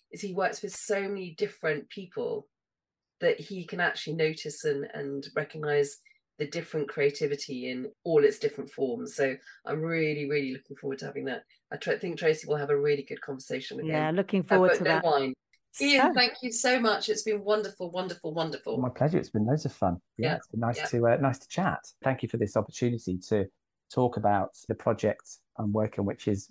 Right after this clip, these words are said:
Speaker 3: Running with the Idea, which is, uh, what I've, uh, kind of touched on before about creativity movement. Hopefully that's gonna start
Speaker 2: It
Speaker 3: a little
Speaker 2: reads
Speaker 3: bit of a ripple effect.
Speaker 2: beautifully.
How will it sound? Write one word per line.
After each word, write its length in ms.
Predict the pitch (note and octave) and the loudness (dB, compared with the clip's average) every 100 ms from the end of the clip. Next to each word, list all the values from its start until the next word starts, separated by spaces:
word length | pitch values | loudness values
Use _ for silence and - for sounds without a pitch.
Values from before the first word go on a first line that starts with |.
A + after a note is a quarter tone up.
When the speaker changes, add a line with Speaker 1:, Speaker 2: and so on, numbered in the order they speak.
| G#2+ | 0
Speaker 3:
Running 400 | A2 A2+ A2 G#2+ | 4 4 4 2
with 180 | G2+ - | 0 0
the 100 | G#2+ | 0
Idea, 560 | G#2 G2+ G#2+ F#2 B2 - _ _ _ - | 0 0 0 0 -4 -8 _ _ _ -12
which 200 | - - | -10 -8
is, 80 | G#2+ | -6
uh, 40 | |
what 220 | - G#2+ | -6 -4
I've, 120 | G#2+ G#2 _ | -6 -6 _
uh, 120 | G2 G2 | -10 -6
kind 200 | - G#2 | -4 -4
of 80 | |
touched 240 | - G#2+ - | -4 -6 -4
on 60 | |
before 220 | G2+ - G#2 | -4 0 0
about 140 | G#2 | 0
creativity 480 | - A2 G#2+ A2 A2 | 0 0 0 -2 2
movement. 400 | G#2+ A2+ A2 G2 | 4 4 2 -2
Hopefully 400 | - C3 - A2 | 0 -2 0 0
that's 180 | A2 - | 2 0
gonna 180 | A2 G#2+ | -2 -2
start 400 | - - A2+ A2 | -2 2 4 4
Speaker 2:
It 40 | |
Speaker 3:
a 40 | A2+ | 2
little 60 | A2+ A2+ | 2 2
Speaker 2:
reads 60 | A2+ | 0
Speaker 3:
bit 60 | G#2+ | 0
of 40 | |
a 40 | |
ripple 160 | F#3+ A#2+ | 2 2
effect. 140 | A#2+ | 2
Speaker 2:
beautifully. 420 | - F#3 D#3 E3 | -4 -2 -2 -2